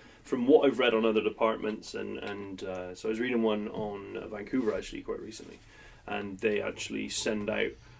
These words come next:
uh, I think they were sending out applications when they have to go through, they have to get somebody in, they get somebody in to do the fire plan for them, and then they have boxes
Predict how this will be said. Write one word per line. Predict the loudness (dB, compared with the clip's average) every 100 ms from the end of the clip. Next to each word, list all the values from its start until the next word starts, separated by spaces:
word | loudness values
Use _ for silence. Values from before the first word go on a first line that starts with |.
| -20 -20 -14
uh, | -14
I | -12
think | -8
they | -2
were | 0
sending | 0 0 0 2 2
out | 0 0 -2 -8
applications | -16 -14 -8 -8 -6 -8 -8
when | -4 -2
they | -2
have | -2 -4
to | -4
go | 2 4 2
through, | -4 -4 -2
they | -2
have | -4
to | -8
get | 2 4 4 -2
somebody | -2 0 4 6 4
in, | 2
they | -4
get | -4 -4 -4
somebody | -4 -4
in | -4
to | -6 -18 -8
do | 0 2 2
the | -2
fire | -2 -2 -2
plan | -2 -4
for | -4 0 2
them, | 2 0
and | 0
then | 0
they | 0
have | 0 -2 2
boxes | 4 4 0 -4 -2 -2 -4